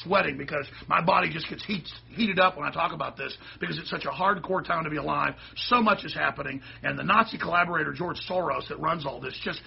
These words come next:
he is a literal James Bond villain. The new James Bond villain, it was based on him. Even the name of his company was used in it. What is M I six telling you?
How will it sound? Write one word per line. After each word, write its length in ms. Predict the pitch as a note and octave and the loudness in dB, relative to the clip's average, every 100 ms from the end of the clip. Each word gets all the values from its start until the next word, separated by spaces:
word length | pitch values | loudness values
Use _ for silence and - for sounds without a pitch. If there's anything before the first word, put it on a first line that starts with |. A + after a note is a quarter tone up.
| - - | -10 -4
he 80 | |
is 140 | B3+ D#3 | -4 -2
a 40 | |
literal 580 | D3+ D#3+ A3 B3 A#3 A3+ | -4 2 4 4 4 2
James 320 | E3 F#3 F3 | 2 -4 -4
Bond 400 | C#3 D#3+ D#3 B2+ | -2 0 0 0
villain. 260 | C#3+ B2 - - - - | -2 -4 -8 -20 -12 -2
The 80 | F3 | 0
new 180 | A#3 | 0
James 280 | F#3+ G3+ G3+ | 2 2 2
Bond 320 | D3+ F3+ F#3 | 2 2 2
villain, 240 | D#3 C#3+ C#3+ | 0 -4 -4
it 40 | |
was 100 | D3 | -6
based 420 | A2+ E3+ F3+ - | -2 0 0 -2
on 120 | B2 G#2 | -6 -8
him. 200 | A2 - - - - - - - | -12 -14 -20 -20 -20 -20 -20 -4
Even 200 | F#3+ A3 | 0 2
the 60 | G#3 | 4
name 100 | G#3 | 2
of 60 | F3 | 2
his 100 | D3 | -2
company 420 | - B3+ G#3 D#3 | 2 2 2 -4
was 140 | C3+ | -4
used 300 | B2+ B2+ A2 | -6 -8 -8
in 100 | A#2 | -10
it. 60 | F#2+ - - - - - - - | -10 -16 -20 -20 -20 -20 -6 8
What 140 | C#4 | 8
is 100 | G3 | 8
M 160 | A3 G#3 | 2 4
I 120 | E3 - | 4 2
six 220 | A#3+ - - | -2 0 0
telling 300 | C3 B2+ | 0 0
you? 120 | F#2+ | -6